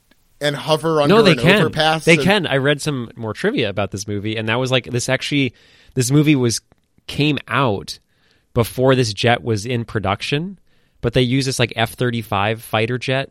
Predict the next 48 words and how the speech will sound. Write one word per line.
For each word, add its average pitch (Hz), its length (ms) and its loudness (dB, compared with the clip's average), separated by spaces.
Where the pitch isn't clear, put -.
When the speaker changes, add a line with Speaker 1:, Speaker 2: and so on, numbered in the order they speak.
Speaker 2:
which 117 340 -2
has 120 280 -4
the 127 80 -10
capability 113 640 -2
of 101 80 -6
hovering. 110 680 -4
So - 140 -6
that's 135 180 2
accurate. 107 480 -4
Speaker 1:
Okay, 147 200 0
that's, 143 340 -2
uh, 131 580 -2
that's 135 200 -6
pretty 135 180 -4
wild. 117 360 -6
Speaker 2:
It's 113 140 -8
pretty 180 160 -4
scary, 117 300 -4
Speaker 1:
All 277 120 4
right. 190 220 2
Speaker 2:
too. 120 60 -12
So - 140 0
Speaker 1:
I - 60 2
take - 180 4
Speaker 2:
I - 20 0
Speaker 1:
it - 60 -6
back. 139 200 -2
I 151 100 2
was 175 160 0
being 185 200 0
too 185 140 -4
cynical. 131 400 -4
I 131 100 2
guess 151 400 -2
that 139 200 -4
can 175 120 -2
happen. 143 400 -4
I 107 100 -10
guess, 147 180 -2
I'm 147 140 -2
just - 180 -2
a 160 40 -2
rube. 175 320 0
I'm 170 140 0
a 214 40 2
regular 220 280 2
John 180 280 0
McClane. 131 460 -4